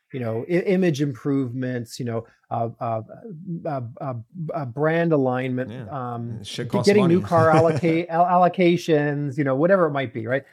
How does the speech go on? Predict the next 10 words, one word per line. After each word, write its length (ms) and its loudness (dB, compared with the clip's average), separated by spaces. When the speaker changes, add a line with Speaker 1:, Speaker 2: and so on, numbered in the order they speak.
Speaker 1:
Captive 320 4
finance, 720 -2
pulling 260 2
shenanigans, 880 -6
consumer-facing 640 0
incentives, 340 -2
dealer-facing 480 0
incentives. 300 -6
So, 160 2
so, 260 4